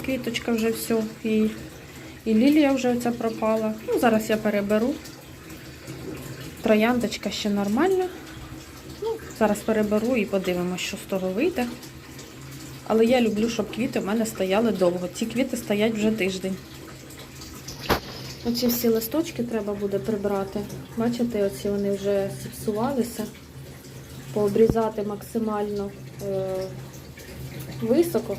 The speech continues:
отако, я думаю, десь пообрізаю, щоб свіженьке було. Ось. І оцю лілію також потрібно, напевне, вже забрати звідси.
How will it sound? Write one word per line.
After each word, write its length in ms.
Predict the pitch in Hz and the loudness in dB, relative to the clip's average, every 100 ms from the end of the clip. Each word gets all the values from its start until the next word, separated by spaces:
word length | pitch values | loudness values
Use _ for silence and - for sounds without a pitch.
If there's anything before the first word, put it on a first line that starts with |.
| - | -6
отако, 420 | 196 185 - 185 | -6 -6 -2 2
я 120 | 185 | 2
думаю, 300 | 185 190 185 185 | 0 -4 -2 -4
десь 100 | - - | -6 -4
пообрізаю, 680 | 208 202 214 233 285 294 226 - | -4 -2 -2 -2 -2 -2 -4 -8
щоб 120 | - - - | -10 -8 -2
свіженьке 460 | 220 208 202 208 | 0 2 0 -2
було. 320 | 190 196 185 190 - - - - - - - - - - - - - - - - - - | -2 -2 -4 -6 -14 -14 -12 -10 -10 -10 -12 -14 -14 -14 -12 -12 -14 -14 -16 -16 -16 -8
Ось. 640 | 196 190 - - - - - | -6 -6 -8 -14 -14 -8 -2
І 120 | 254 | 2
оцю 300 | 233 233 247 | 2 4 6
лілію 360 | 240 240 240 | 8 6 4
також 400 | 226 208 - 202 202 - - - - | 2 -2 -4 -4 -6 -12 -14 -14 -10
потрібно, 440 | - 226 226 220 | -4 0 0 0
напевне, 480 | 214 202 208 214 208 | -2 -2 -2 -2 -2
вже 220 | 202 208 202 - - - - - - - - | -2 -4 -4 -10 -14 -16 -16 -16 -14 -14 -8
забрати 640 | 226 208 226 214 202 196 202 | -2 2 4 4 4 2 -4
звідси. 540 | 208 202 196 - 220 | -2 -2 -2 -2 -2